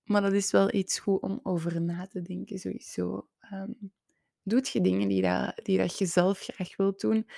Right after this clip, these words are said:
Doet je dingen dat je graag doet? Ehm, en hoe zou je leven eruit zien als je luistert naar jezelf en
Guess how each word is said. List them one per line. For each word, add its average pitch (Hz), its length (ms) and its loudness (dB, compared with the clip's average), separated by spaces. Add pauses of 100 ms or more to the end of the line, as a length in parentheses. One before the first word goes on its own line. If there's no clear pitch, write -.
(240)
Doet 226 200 2
je - 100 -4
dingen 190 200 0
dat - 140 -18
je 202 100 -2
graag 226 340 2
doet? 226 440 -2 (480)
Ehm, 190 520 0
en 190 480 -2
hoe 202 300 8
zou 196 320 6
je 185 60 4
leven 185 360 4
eruit 185 320 -2
zien 190 240 -4
als - 200 -8
je 175 300 -8 (420)
luistert 185 720 -4
naar 180 180 0
jezelf 180 720 0
en 175 380 0